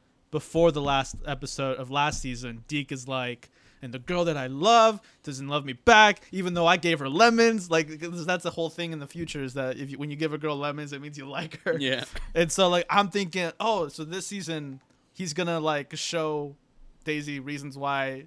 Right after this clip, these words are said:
Speaker 1: she should fall in love with him."
Speaker 2: Mm-hmm.
Speaker 1: But they not even touch that.
Speaker 2: No.
Speaker 1: You know? And, like, I want Deke to fucking get Daisy. I'm like,
Speaker 2: It's not gonna happen.
Speaker 1: I was rooting for it.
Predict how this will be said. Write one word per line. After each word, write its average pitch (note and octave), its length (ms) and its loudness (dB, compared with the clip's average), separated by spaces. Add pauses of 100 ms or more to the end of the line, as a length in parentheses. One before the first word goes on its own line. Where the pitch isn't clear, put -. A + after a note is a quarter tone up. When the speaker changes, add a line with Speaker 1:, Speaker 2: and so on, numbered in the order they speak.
Speaker 1:
she G#3 220 -10
should C#4+ 380 -6
fall D3+ 280 -2
in B2+ 80 -8
love A#2 140 -10
with A#2 120 -16
him." A2 200 -18 (200)
Speaker 2:
Mm-hmm. A2+ 240 -8
Speaker 1:
But D#3+ 140 -8
they A3+ 240 4
not C#4 500 2
even C4 240 2
touch A#3 320 2
that. C#3 340 -2
Speaker 2:
No. A#2 240 -2 (220)
Speaker 1:
You E3+ 140 2
know? F#3+ 400 0
And, F#3 260 2
like, G3 240 4
I G#3+ 160 10
want B3 380 4
Deke G#3 520 -6
to G#3 120 -6
fucking F3+ 400 -4
get E3 280 -6
Daisy. A#3 460 -2 (120)
I'm G3 200 -2
like, G#3+ 220 2 (460)
Speaker 2:
It's - 120 -20
not C#3 180 0
gonna G#2+ 160 -6
happen. G#2 300 -8
Speaker 1:
I E3+ 100 6
was A3 200 2
rooting D#4+ 360 4
for G3 280 2
it. C3+ 160 -8